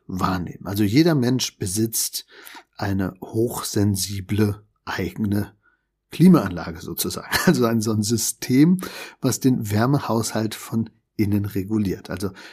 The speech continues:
die gesamte Thermoregulation, so heißt es. Und ganz spannend finde ich, dass also über dreißigtausend Kälterezeptoren in uns sind,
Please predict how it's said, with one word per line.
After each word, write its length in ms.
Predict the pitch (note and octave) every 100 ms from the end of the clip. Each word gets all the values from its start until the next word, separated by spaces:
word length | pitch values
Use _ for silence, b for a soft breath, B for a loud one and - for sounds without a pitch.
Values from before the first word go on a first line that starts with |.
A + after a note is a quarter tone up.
| B _
die 160 | A2+ G#2
gesamte 680 | A#2 F#2+ F2+ F#2 - G2+ - _ _ -
Thermoregulation, 1400 | - F#2+ F#2+ E2+ E2 - - F2 F2+ F2+ - - - -
so 200 | - F#2+
heißt 280 | F#2+ F#2+ -
es. 180 | - - _ B B B B B
Und 240 | A2+ A2+ - A#2
ganz 260 | B2 B2
spannend 360 | - D#3+ C4+ A#3
finde 240 | - A2
ich, 160 | D3+ -
dass 240 | A#2 A2
also 320 | - A2+ A2 G#2 - - -
über 260 | G3+ A#3+
dreißigtausend 1400 | D#3+ A2 F#2+ A#2 F3+ - F#3 - - A2+ A#2+ A2+ G2+ -
Kälterezeptoren 1200 | - F#2+ G2+ G#2+ B2+ C3+ C3+ - C3 - C#3 C#3 C#3
in 160 | C#3
uns 200 | D3 C#3+
sind, 360 | D3 G#3 A3